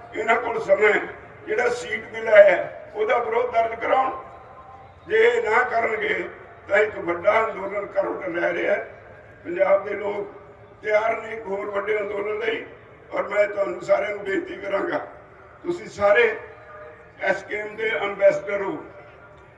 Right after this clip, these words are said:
ਤੁਸੀਂ ਜਾ ਕੇ ਖੁੰਡ ਚਰਚਾ ਪਿੰਡ ਪਿੰਡ ਹੁਣੇ ਤੋਂ ਕਰਦੇ ਨਹੀਂ ਹੈ। ਇੱਕ ਵੱਡੀ ਲੜਾਈ ਦਾ ਆਰੰਭ ਹੋਣ ਜਾ ਰਿਹਾ ਹੈ।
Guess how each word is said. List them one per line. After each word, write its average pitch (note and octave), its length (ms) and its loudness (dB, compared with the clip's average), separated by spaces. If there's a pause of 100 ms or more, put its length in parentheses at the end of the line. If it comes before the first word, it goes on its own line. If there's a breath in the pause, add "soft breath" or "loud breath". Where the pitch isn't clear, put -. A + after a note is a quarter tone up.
(120)
ਤੁਸੀਂ G3+ 280 -12
ਜਾ G3+ 280 4
ਕੇ A#3 160 -4
ਖੁੰਡ A3+ 240 -8
ਚਰਚਾ G#3+ 460 -2
ਪਿੰਡ G3+ 320 -6
ਪਿੰਡ G#3 200 -10
ਹੁਣੇ G3 240 -4
ਤੋਂ F3+ 160 -6
ਕਰਦੇ G#3 300 -6
ਨਹੀਂ G3 240 -6
ਹੈ। D3 60 -6 (560)
ਇੱਕ - 180 -6
ਵੱਡੀ G3 320 -8
ਲੜਾਈ G3+ 420 6
ਦਾ G#3 180 4 (500)
ਆਰੰਭ A#3+ 300 0
ਹੋਣ G#3+ 300 0
ਜਾ G3+ 120 0 (120)
ਰਿਹਾ - 160 -4
ਹੈ। - 80 -10